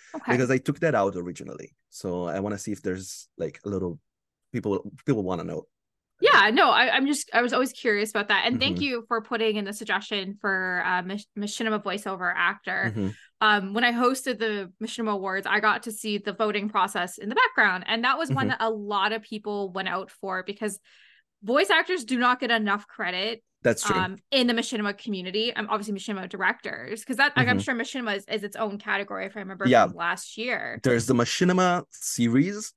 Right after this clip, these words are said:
Speaker 2: Machinima director, and
Speaker 1: Yeah.
Speaker 2: now the Machinima voice actor.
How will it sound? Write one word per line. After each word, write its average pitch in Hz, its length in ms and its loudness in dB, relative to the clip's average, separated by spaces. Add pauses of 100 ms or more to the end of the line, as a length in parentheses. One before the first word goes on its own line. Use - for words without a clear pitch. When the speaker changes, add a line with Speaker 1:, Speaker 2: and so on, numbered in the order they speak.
Speaker 2:
Machinima 165 400 0
director, 120 640 2
and 113 280 -2
Speaker 1:
Yeah. 110 80 -8
Speaker 2:
now 107 180 0
the 107 120 -2
Machinima 92 540 -2
voice 92 280 -2
actor. - 380 -10